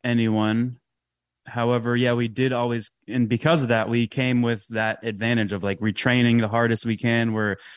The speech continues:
strategizing everything. We're taking every advantage we can. And in the instance of, like, a direct action, like, that's, we're the ones who initiate. So we're the ones who start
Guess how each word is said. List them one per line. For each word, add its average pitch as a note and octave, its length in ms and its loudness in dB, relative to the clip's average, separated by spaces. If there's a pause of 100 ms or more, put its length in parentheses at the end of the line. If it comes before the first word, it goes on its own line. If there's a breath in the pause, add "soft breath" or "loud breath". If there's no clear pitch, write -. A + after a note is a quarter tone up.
(120)
strategizing A#2 760 2
everything. A#2 460 2
We're G#2+ 200 0 (120)
taking B2+ 400 -2
every A#2+ 280 0
advantage A2+ 440 -2
we G#2 80 -4
can. A2+ 320 -2
And G#2 260 -2
in D#3+ 120 2
the D#3 120 6
instance C3+ 300 2
of, B2 100 -2
like, A#2 200 0
a - 20 0
direct A#2+ 380 0
action, A#2+ 420 -2
like, G2 240 -6 (320 soft breath)
that's, A#2+ 380 -2 (100)
we're C#3+ 320 4
the C3 80 4
ones B2+ 260 4
who A#2 120 2
initiate. G#2 560 0
So A2 160 0
we're B2 180 2
the A#2+ 80 2
ones A2+ 300 0
who G#2 180 -4
start A2+ 560 0